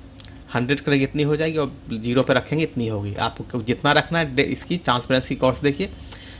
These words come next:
जितनी बढ़ाएंगे ये अंदर की तरफ transparency जाएगी और ज़ीरो रखेंगे तो एज पे आएगी। तो आपको जितना रखना है यहाँ से adjust कर चोक को।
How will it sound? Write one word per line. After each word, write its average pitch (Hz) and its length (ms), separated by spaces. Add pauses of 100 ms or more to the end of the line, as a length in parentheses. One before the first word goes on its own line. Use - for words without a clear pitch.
(100)
जितनी 135 400
बढ़ाएंगे 127 500
ये 123 200
अंदर 131 300
की 139 120
तरफ 139 200
transparency 120 540
जाएगी 147 280
और 127 160
ज़ीरो 123 260
रखेंगे 135 380
तो - 140
एज 117 180
पे - 140
आएगी। 101 240
तो - 120
आपको - 160
जितना 120 260
रखना 147 240
है 165 40
यहाँ 131 200
से 113 60
adjust 104 280
कर 120 80
चोक 139 260
को। 180 160